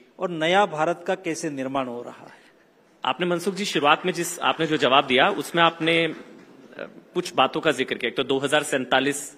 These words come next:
Speaker 2: टारगेट का जिक्र किया, आपने कहा स्पीड ब्रेकर्स किस तरह के। मैं सवाल ये कि अब क्या दो सौ चालीस में सरकार और तीन सौ तीन में सरकार, क्योंकि आप जब तीन सौ तीन तब भी आप मंत्री, स्वास्थ्य मंत्री कोरोना संकट के समय और अभी भी आप,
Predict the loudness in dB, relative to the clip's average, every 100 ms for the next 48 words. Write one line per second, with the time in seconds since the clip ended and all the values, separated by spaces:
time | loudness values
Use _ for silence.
0 | -4 -2 -2 -2 -4 -4 -8 -10 -8 -8
1 | -8 -18 -20 -20 -20 _ _ _ _ _
2 | -2 0 2 0 4 4 2 -2 -2 2
3 | 2 4 2 0 -4 -6 -2 -2 0 -4
4 | -4 -6 -8 -10 0 2 4 6 4 2
5 | 0 -4 2 4 4 4 4 4 0 0
6 | 0 4 4 6 4 2 -2 4 2 4
7 | 4 4 2 0 -2 2 0 0 -2 2
8 | 2 2 2 -2 -2 -6 -4 2 2 2
9 | -6 -20 _ -6 -2 -2 -2 -2 -2 -4
10 | -2 0 2 0 0 -6 -4 -6 -6 -12
11 | -20 _ -6 0 0 0 -2 -2 0 0
12 | 0 -2 -4 -2 -4 -4 -6 -4 -6 -4
13 | -2 -2 -2 -2 -2